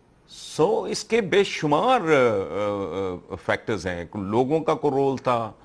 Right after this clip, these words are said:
कोई हुक्मरानों का रोल था, कोई कैपेसिटी से ज़्यादा, अ, उन्होंने करने की कोशिश की, उसका रोल था। बाकी ये जो बात आपने अभी की है कि ये तो उनके ममनून, मशकूर, फिदवी टाइप लोग हैं ये उनके,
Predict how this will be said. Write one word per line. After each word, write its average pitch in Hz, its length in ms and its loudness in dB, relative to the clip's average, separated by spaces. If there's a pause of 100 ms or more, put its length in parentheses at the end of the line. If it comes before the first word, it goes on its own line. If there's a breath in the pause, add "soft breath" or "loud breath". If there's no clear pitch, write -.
(300 soft breath)
कोई 123 100 2
हुक्मरानों 117 560 2
का 143 120 2
रोल 127 260 0
था, 107 440 -8
कोई 113 100 -10
कैपेसिटी 131 680 -2
से 135 160 -4
ज़्यादा, 120 380 4
अ, 107 140 -8 (920 soft breath)
उन्होंने 120 340 2
करने 127 360 0
की 131 60 0
कोशिश 120 380 -4
की, 120 260 -2
उसका - 360 -2
रोल 131 240 2
था। 98 400 -2 (540 soft breath)
बाकी 117 400 -2
ये 170 260 0
जो 156 120 0
बात 135 340 2
आपने 147 320 2
अभी 156 180 -2
की 139 240 -2
है 151 180 4
कि 180 120 -4
ये 202 320 2
तो - 200 2
उनके 196 380 0
ममनून, 175 680 0
मशकूर, 160 480 2
फिदवी 175 480 0
टाइप 147 380 0
लोग 135 280 0
हैं 131 120 -2
ये 131 140 -4
उनके, 98 380 -6